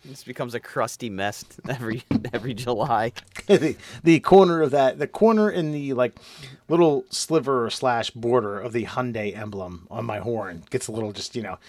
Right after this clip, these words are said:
Speaker 2: you get a toothpick in there about six months later and just kinda check when you start
Speaker 1: Oh, that's
Speaker 2: detailing it.
Speaker 1: nice.
Speaker 2: Yeah.
Speaker 1: That's nice. Yeah.
Speaker 2: Are you gonna do that with the Tesla? Make sure the, the big, is that T gonna be, uh, chromed out?
Speaker 1: Dude, as much as I'm paying for this fucking car, like, I, I,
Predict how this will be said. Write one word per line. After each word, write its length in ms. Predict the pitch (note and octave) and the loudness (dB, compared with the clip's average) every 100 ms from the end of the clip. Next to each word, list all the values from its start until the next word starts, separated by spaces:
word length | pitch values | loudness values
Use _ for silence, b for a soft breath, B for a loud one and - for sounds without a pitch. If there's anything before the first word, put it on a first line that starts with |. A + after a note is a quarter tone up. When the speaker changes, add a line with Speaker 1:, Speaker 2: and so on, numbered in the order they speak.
| B - | B -8
Speaker 2:
you 80 | B2+ | -6
get 100 | A#2 | -6
a 40 | |
toothpick 420 | - C3+ - A#2 | -6 -6 -6 -6
in 120 | A#2+ G#2+ | -6 -6
there 120 | G#2 | -8
about 180 | G2 - | -10 -10
six 240 | - - | -12 -8
months 200 | G#2+ F#2+ | -10 -8
later 240 | G2+ G2+ | -10 -10
and 80 | F2+ | -12
just 160 | E2+ - | -14 -14
kinda 180 | E2+ - | -16 -8
check 300 | - - - | -6 -6 -6
when 100 | A#2 | -8
you 60 | |
start 220 | G#2 G#2 F#2+ | -8 -10 -10
Speaker 1:
Oh, 20 | |
that's 200 | G#2+ - | -12 -10
Speaker 2:
detailing 260 | G2 F#2 | -10 -10
it. 80 | F#2+ | -12
Speaker 1:
nice. 200 | - - - b b b - | -14 -20 -20 b b b -16
Speaker 2:
Yeah. 160 | F#2+ | -14
Speaker 1:
That's 240 | - - - | -12 -14 -18
nice. 400 | - - - - - | -20 -20 -20 -20 -20
Yeah. 180 | - - | -20 -8
Speaker 2:
Are 60 | C#3 | -4
you 60 | |
gonna 100 | D3+ | -2
do 140 | C3+ C#3+ | -2 2
that 100 | D3 | 2
with 120 | C3+ | 0
the 60 | - | -6
Tesla? 520 | C#3+ C#3+ D#3+ D#3 D3+ - | -6 -4 -4 -6 -8 -10
Make 100 | A2 | -8
sure 180 | C3 | -6
the, 180 | A2 A2+ G#2 | -6 -10 -12
the 60 | |
big, 320 | G#2+ A#2 F#2 - | -10 -8 -10 -12
is 120 | A2+ | -8
that 180 | B2 - | -8 -8
T 180 | C3 | -8
gonna 180 | A#2+ A#2 | -6 -6
be, 300 | G#2 A2 G2+ | -6 -6 -6
uh, 240 | F#2+ F#2+ F#2+ b b b G2 | -8 -10 -10 b b b -20
chromed 380 | - C3 G#2+ G#2 | -10 -8 -8 -10
out? 280 | G#2+ F#2 - _ _ C#3 | -12 -14 -18 _ _ -10
Speaker 1:
Dude, 260 | E3 D3+ G2 | -4 -4 -6
as 140 | A2 | -8
much 220 | C3+ D3 | -6 -6
as 80 | B2+ | -8
I'm 100 | A#2 | -10
paying 220 | - B2 | -8 -12
for 100 | A2+ | -12
this 140 | A2 - | -16 -10
fucking 300 | A2+ - F2+ | -10 -8 -6
car, 380 | A2 G2 F#2+ G#2+ | -2 -2 -2 -4
like, 180 | G#2+ G#2+ | -4 2
I, 160 | D3 | 2
I, 640 | - E2+ - _ - D3+ | 0 -8 -14 _ -18 -12